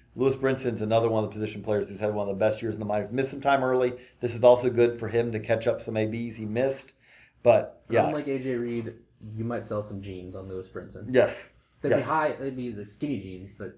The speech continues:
Speaker 1: Yes,
Speaker 2: you'd sell
Speaker 1: he
Speaker 2: them.
Speaker 1: is, he is very athletic. Um, you look further on this list, the infield is interesting in a different way. Hey, welcome back, Jurickson Profar.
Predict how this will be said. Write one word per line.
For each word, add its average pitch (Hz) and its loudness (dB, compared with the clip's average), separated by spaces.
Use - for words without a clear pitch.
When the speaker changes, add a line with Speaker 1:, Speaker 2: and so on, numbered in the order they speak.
Speaker 1:
Yes, 117 6
Speaker 2:
you'd - -8
sell 117 -2
Speaker 1:
he 127 2
Speaker 2:
them. 123 -4
Speaker 1:
is, 123 -8
he 135 0
is 127 0
very 139 8
athletic. 131 6
Um, 131 6
you 139 0
look 180 6
further 165 6
on 143 4
this 143 2
list, 147 4
the 135 -2
infield 185 6
is 139 4
interesting 160 10
in 131 2
a 123 4
different 160 2
way. 165 6
Hey, 190 8
welcome 180 10
back, 165 8
Jurickson 147 -2
Profar. 123 8